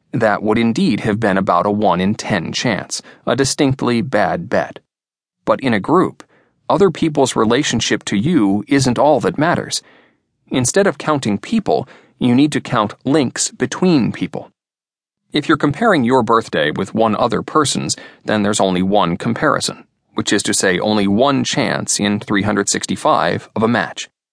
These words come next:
If you're comparing birthdays in a group with two other people, you, Alice, and Bob, say, you might think you have two chances in three hundred sixty-five, but you'd be wrong.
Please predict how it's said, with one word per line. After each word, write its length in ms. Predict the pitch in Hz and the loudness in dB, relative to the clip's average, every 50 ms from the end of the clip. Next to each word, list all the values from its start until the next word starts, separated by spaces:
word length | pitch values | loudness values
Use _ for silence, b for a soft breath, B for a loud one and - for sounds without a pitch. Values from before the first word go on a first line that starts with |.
| _ _ _ _ _ _ _ - | _ _ _ _ _ _ _ -4
If 180 | 113 101 - | -4 -2 0
you're 80 | 101 - | -2 -2
comparing 480 | - 104 98 - - 104 95 92 90 | -2 -2 -2 0 0 0 0 0 0
birthdays 520 | 90 92 92 90 - - 98 87 87 - - | 2 2 0 0 0 -2 -2 0 0 0 0
in 60 | 90 | -2
a 60 | 80 | -2
group 320 | - - 98 92 87 - - | -2 -2 -2 -2 -2 -2 -4
with 220 | 92 87 - - | -4 -4 -4 -6
two 360 | - - 170 190 190 196 - | -4 -2 0 2 2 2 0
other 220 | - - - 71 - | 0 -2 -4 -4 -4
people, 400 | - 190 - - - 156 - B B B B B B B | -4 -4 -4 -2 -2 -2 -4 B B B B B B B
you, 520 | B 123 113 107 101 95 92 90 90 - - - | B 0 2 2 2 2 2 0 0 -2 -4 -4
Alice, 460 | 104 101 98 87 87 87 85 - - - | -2 0 2 2 2 0 -2 -2 -2 -2
and 200 | 85 80 - - | -2 -2 -2 0
Bob, 440 | - - 139 - 62 52 - - - | 0 0 0 0 -2 -4 -6 -10 -10
say, 340 | - - - - - - - _ _ _ _ _ _ _ _ _ _ _ - | -6 -4 -2 -2 -2 -2 -4 _ _ _ _ _ _ _ _ _ _ _ 0
you 120 | 147 143 | 2 2
might 240 | 156 180 214 208 - | 2 2 0 0 -2
think 220 | - 135 123 - | -2 -2 0 0
you 100 | 135 123 | 0 0
have 220 | 120 123 120 - - | 0 0 -2 -2 -4
two 220 | - - 120 110 | -2 0 0 0
chances 540 | - - 110 92 - - - - - - - | 0 -2 -2 -4 -4 -6 -6 -6 -4 -2 -2
in 120 | 107 98 | -2 -2
three 200 | - 107 101 101 | -2 -2 -2 0
hundred 260 | 101 101 95 87 - | 0 0 -2 -2 -2
sixty-five, 600 | - 95 90 - - 92 - - 85 71 65 - - B B B B | -2 -4 -4 -4 -6 -4 -2 0 0 0 -2 -4 -8 B B B B
but 160 | 123 113 95 | -4 -2 0
you'd 160 | 117 110 104 | 0 -2 0
be 80 | 107 107 | 0 0
wrong. 460 | 113 147 160 135 90 71 67 - | 2 2 2 2 0 -2 -6 -10